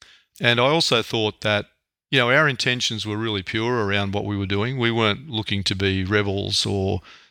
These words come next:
to, uh, create problems for anyone. I just saw that there was a great opportunity here and, and that the opportunity wasn't being realised. And I think the naivety around that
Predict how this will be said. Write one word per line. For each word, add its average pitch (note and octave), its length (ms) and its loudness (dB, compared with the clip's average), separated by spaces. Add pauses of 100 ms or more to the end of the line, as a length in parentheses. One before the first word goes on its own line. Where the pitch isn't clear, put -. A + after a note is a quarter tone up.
to, G2 480 2 (480)
uh, G2 180 2
create G2+ 340 2
problems A2+ 440 -2
for G#2+ 120 -2
anyone. F2+ 560 -6
I A2+ 160 4
just A2 220 0
saw G2+ 260 0
that G2 120 -6
there G2+ 120 0
was G2 160 0
a G2+ 60 -2
great G2+ 260 2
opportunity G#2+ 580 0
here F#2+ 300 0
and, F#2+ 240 -2
and G2 360 0 (600)
that G2+ 300 0 (480)
the A2+ 100 2
opportunity A2 520 0
wasn't G2+ 380 -2
being G2 260 0
realised. G2+ 720 0 (400)
And A2+ 160 -2
I G#2+ 100 2
think B2+ 320 0
the G#2+ 100 0
naivety G#2+ 580 2
around F#2 340 -2
that F#2+ 180 0